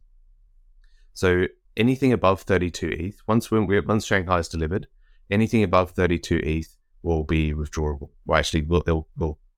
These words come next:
um, as soon as, uh, there's, there's some other things going on there, but, um, just to simplify it, yeah.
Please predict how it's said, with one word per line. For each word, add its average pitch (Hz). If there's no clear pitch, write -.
um, 78
as -
soon 117
as, 101
uh, 85
there's, 85
there's -
some 85
other 92
things 85
going 80
on 78
there, 78
but, 69
um, 80
just 87
to -
simplify 76
it, 71
yeah. 76